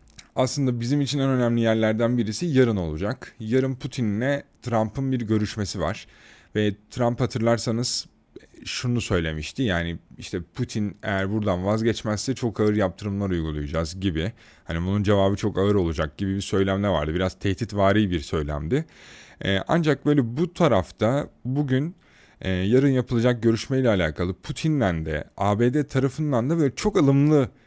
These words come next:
şeyler söylenmeye başladı yarınla alakalı.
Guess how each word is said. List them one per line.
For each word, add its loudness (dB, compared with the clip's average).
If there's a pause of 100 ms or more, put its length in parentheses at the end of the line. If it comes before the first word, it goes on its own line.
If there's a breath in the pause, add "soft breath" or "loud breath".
(140 soft breath)
şeyler 0
söylenmeye -2
başladı -4
yarınla 0
alakalı. -4